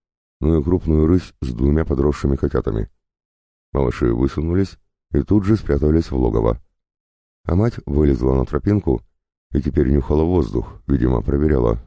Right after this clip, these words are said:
далеко ли я ушел. Недалеко, совсем недалеко. Мы встретились взглядами,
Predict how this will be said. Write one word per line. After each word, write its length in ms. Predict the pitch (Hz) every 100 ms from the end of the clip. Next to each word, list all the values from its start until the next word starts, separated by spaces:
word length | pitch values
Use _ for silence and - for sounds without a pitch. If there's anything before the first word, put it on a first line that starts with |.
| -
далеко 440 | 57 67 58 -
ли 100 | 80
я 100 | 90
ушел. 380 | 87 85 58 52 - _ _ _ _ _ _ _
Недалеко, 640 | - 76 87 76 - 60 - _ _
совсем 400 | - 82 - 64
недалеко. 480 | 62 57 57 64 58 - _ _ _ _ _ _ _ _ -
Мы 140 | 90
встретились 460 | 82 82 76 76 65
взглядами, 680 | 62 60 78 85 64 55